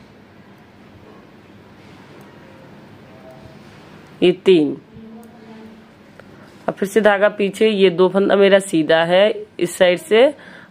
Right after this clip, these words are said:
और इस साइड से उल्टा है। तो देखिए, ये दो फंदे को सीधा बीना, एक, ये दो, धागा आगे। अब ये तीन फंदे में से तीन फंदा बनाया था, ये तीन फंदे को उल्टा बीनना है।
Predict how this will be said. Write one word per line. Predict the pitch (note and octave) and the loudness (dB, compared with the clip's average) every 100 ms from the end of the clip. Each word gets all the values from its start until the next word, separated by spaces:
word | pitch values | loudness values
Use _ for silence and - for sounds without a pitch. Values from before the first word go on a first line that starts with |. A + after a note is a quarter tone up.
| - | -6
और | F3 | -6
इस | F3 | -2
साइड | F#3+ F#3 | -2 0
से | A3 | -2
उल्टा | E3+ D#3 D#3 C#3 | -2 -2 -2 -4
है। | C#3 C#3 | -8 -12
तो | - | -6
देखिए, | E3 E3+ A3 A3 | -6 -4 -2 0
ये | F#3+ | 0
दो | F3 F#3+ | 2 0
फंदे | F#3+ G3+ G3 | 0 0 0
को | G#3 | 0
सीधा | G#3 D#3+ D3 D#3 | 0 -2 0 0
बीना, | D#3 D#3+ E3+ F#3+ B3+ C#4 _ _ _ _ - _ - - | 0 -2 0 0 -2 -8 _ _ _ _ -20 _ -12 -2
एक, | G3+ B3+ - - _ _ _ _ _ _ _ - - _ - - - - | 0 0 -4 -20 _ _ _ _ _ _ _ -20 -20 _ -20 -20 -10 -2
ये | F#3+ | 0
दो, | G3 E3 C3+ - _ _ _ _ _ - | 0 0 -4 -12 _ _ _ _ _ -4
धागा | F3+ F3 F3 | -2 0 -2
आगे। | - F3 F3+ G3+ B3 D4+ - _ _ _ _ _ _ - | -2 -4 -4 -2 -2 -4 -10 _ _ _ _ _ _ -6
अब | F3 | -2
ये | F3+ F3 _ | -2 -4 _
तीन | A3 G#3+ G#3 | -2 0 0
फंदे | A3 G#3 G#3+ | -2 0 0
में | G#3 | 0
से | G#3+ | -2
तीन | G3 F3 D#3+ | 0 0 0
फंदा | D#3+ F3+ F3+ | 0 0 0
बनाया | F3+ F3+ F3+ | 0 -2 -2
था, | F#3+ | 0
ये | F#3 E3+ | 0 -2
तीन | E3 F3 E3+ | -4 -4 -2
फंदे | F3 F#3 F#3 | -2 -2 0
को | G3+ | -2
उल्टा | - G3+ G3 F#3 | 0 -2 0 -2
बीनना | D3+ C#3 C#3 | -2 -4 -6
है। | C#3 D3+ | -10 -16